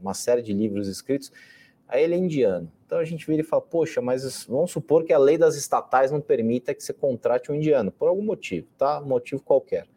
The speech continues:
Aí você fala, "Puxa, mas o Damodaran quer assumir o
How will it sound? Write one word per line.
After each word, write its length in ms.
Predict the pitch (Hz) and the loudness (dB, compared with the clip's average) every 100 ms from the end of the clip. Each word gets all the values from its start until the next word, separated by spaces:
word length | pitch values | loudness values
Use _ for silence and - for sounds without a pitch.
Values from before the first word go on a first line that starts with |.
| _ _ _ _ _ _ _ _ | _ _ _ _ _ _ _ _
Aí 120 | - 160 | 0 0
você 220 | 214 202 | 0 -4
fala, 240 | - 131 | 2 2
"Puxa, 300 | - 156 120 | 2 -2 -2
mas 220 | 107 107 | -2 -2
o 100 | 117 | -2
Damodaran 560 | 127 143 156 156 151 160 | 0 0 2 2 2 0
quer 300 | 160 151 165 | -2 2 4
assumir 800 | 170 - 160 123 123 147 160 156 - _ _ _ - | 2 -2 -2 0 0 0 -4 -8 -16 _ _ _ -2
o 260 | 135 151 | 0 2